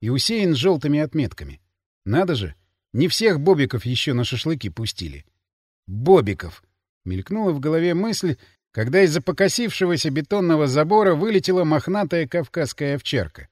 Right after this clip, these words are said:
«Вот нифига себе здесь бобики!» Холки метр с четвертью, никак не меньше.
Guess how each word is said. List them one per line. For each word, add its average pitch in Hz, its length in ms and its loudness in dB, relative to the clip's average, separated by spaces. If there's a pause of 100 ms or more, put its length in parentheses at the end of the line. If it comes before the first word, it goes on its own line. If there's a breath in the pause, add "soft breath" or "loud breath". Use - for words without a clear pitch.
(460)
«Вот 131 280 -2
нифига 139 560 0
себе 170 280 -2
здесь 143 280 -2
бобики!» 147 560 0 (580)
Холки 208 380 2
метр 202 340 0
с - 60 -4
четвертью, 104 720 -4 (260)
никак 143 340 2
не 185 140 0
меньше. 127 400 0